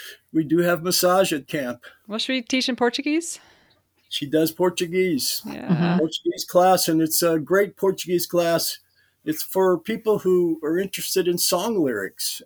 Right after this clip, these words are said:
Speaker 1: and things like that. Not just learning Portuguese, but learning Portuguese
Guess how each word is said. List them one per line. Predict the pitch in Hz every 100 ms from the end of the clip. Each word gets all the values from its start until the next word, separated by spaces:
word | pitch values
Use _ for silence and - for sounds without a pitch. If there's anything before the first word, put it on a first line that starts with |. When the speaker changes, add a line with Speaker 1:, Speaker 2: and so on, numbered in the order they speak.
| -
Speaker 1:
and | 139 139 139
things | 180 185 170
like | 165 165
that. | 156 175 160 98
Not | 127 165 165
just | 175 -
learning | 156 170 165 160
Portuguese, | 170 160 160 151 160 156
but | 135
learning | 143 160 160
Portuguese | 170 160 151 160 160 -